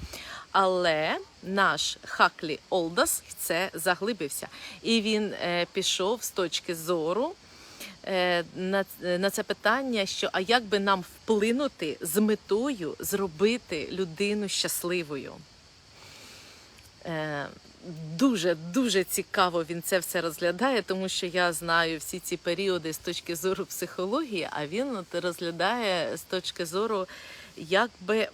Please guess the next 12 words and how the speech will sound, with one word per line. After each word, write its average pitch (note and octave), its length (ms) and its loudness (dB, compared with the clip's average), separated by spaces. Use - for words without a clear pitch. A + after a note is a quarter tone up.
полегшити G3+ 1080 2
життя F3 720 -2
суспільства, A3 800 0
в A#3 120 -4
якому C#4 400 2
буде B3 300 2
жити C4 280 -2
ця, A#3+ 520 4
е, F#3 640 0
майбутня G3 600 -2
людина, F3 600 -2
і D4+ 260 2